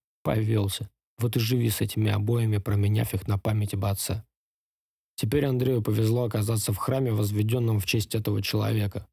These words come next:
практически целиком состоящим из вещей, ему когда-то принадлежавших. От писем до рубашек,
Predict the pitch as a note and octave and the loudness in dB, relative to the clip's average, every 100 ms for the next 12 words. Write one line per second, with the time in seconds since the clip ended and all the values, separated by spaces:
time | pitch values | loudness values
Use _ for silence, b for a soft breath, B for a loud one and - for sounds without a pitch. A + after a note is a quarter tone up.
0 | _ - G#2+ - C3+ G#2+ - - G#2+ G#2+ | _ -4 0 0 0 -2 -2 0 0 2
1 | C3 A#2 G#2 - G#2 A#2 - G#2+ G2+ G2+ | 0 0 -2 -2 0 0 0 0 0 2
2 | G#2 - B2 A2 G2+ G#2 G#2 A2 G#2 G2 | 0 0 0 2 0 -2 -2 -2 -2 0
3 | A2 G#2+ G#2+ A2 A2 F#2+ - G#2 _ _ | 2 2 2 2 2 0 -6 -12 _ _
4 | _ _ A#2+ - - D#3+ A2+ G#2+ A2 A2 | _ _ -6 -4 -4 -2 0 2 2 2
5 | G#2+ G2 - - | 0 -2 -6 -12